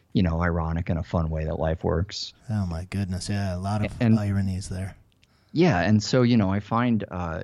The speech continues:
Speaker 1: in talking to people, a lot of people start with the E R because of that.
Speaker 2: Right.
Speaker 1: Because it's just, "I just gotta fucking do something." I don't know.
Speaker 2: Yeah.
Speaker 1: What do people do when they're, like, dying?
Speaker 2: Right.
Speaker 1: "I'll go there. The E R. Okay."
Speaker 2: Yeah, yeah, yeah, yeah. Did you know what was happening to you at the time?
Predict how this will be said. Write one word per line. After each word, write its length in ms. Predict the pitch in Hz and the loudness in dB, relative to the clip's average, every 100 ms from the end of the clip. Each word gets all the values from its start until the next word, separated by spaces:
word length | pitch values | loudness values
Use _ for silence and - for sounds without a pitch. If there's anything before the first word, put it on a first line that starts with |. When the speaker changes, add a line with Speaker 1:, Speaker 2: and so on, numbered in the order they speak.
| - | -6
Speaker 1:
in 100 | 90 | -2
talking 260 | 101 151 | 2 2
to 60 | 107 | 2
people, 260 | 90 87 85 | -2 -8 -8
a 60 | |
lot 120 | 110 147 | -4 -4
of 80 | |
people 340 | - 87 - - | -4 -8 -6 -8
start 460 | - - 76 80 | -10 -4 -2 -2
with 160 | 85 87 | -4 -4
the 180 | - 92 | -2 2
E 40 | |
R 340 | 82 80 85 104 _ _ | 2 2 -2 -4 _ _
because 320 | - - 117 113 | -8 -2 0 0
of 120 | - | -4
that. 240 | 87 - - - | -6 -8 -12 -10
Speaker 2:
Right. 200 | - 101 101 | -4 0 2
Speaker 1:
Because 220 | 101 92 | 0 0
it's 180 | 98 - | -4 -6
just, 600 | - 113 98 - - - _ _ _ _ _ _ _ _ _ | -2 0 2 -2 -8 -12 _ _ _ _ _ _ _ _ _
"I 100 | - 92 | -4 -4
just 120 | - | -2
gotta 140 | 87 | -6
fucking 320 | - 90 87 85 | -6 -8 -6 -6
do 120 | 82 | -6
something." 360 | - - - - _ | -8 -12 -14 -16 _
I 100 | 107 | 2
don't 100 | 87 | 2
know. 80 | 95 | 0
Speaker 2:
Yeah. 80 | 87 | 2
Speaker 1:
What 80 | |
do 80 | 113 | 2
people 300 | 117 127 110 | 2 -2 -2
do 200 | 92 104 | 0 0
when 160 | 90 87 | 0 0
they're, 160 | 87 | -2
like, 380 | 87 82 82 - | 0 -2 -2 -4
dying? 480 | 92 80 76 64 - - - | -2 -2 -2 -8 -12 -8 0
Speaker 2:
Right. 180 | 95 | 2
Speaker 1:
"I'll 140 | 82 92 | 4 4
go 160 | 98 | 2
there. 200 | 82 78 - - | 0 -6 -8 -4
The 180 | 101 | 0
E 40 | 95 | 0
R. 180 | 78 95 _ | -4 -10 _
Okay." 320 | - - - - _ _ - | -4 -4 -10 -14 _ _ 0
Speaker 2:
Yeah, 360 | 101 117 101 95 | 2 2 0 0
yeah, 160 | 107 | 4
yeah, 260 | 123 110 101 | 4 4 2
yeah. 40 | 101 | 8
Did 160 | 123 123 | 8 12
you 80 | 139 | 12
know 220 | 127 117 | 12 12
what 160 | 156 147 | 12 10
was 120 | 139 | 8
happening 440 | 139 135 160 160 156 | 6 4 4 4 6
to 100 | 156 | 6
you 100 | 151 | 4
at 80 | 147 | 4
the 60 | 147 | 2
time? 360 | 151 151 185 | 4 4 0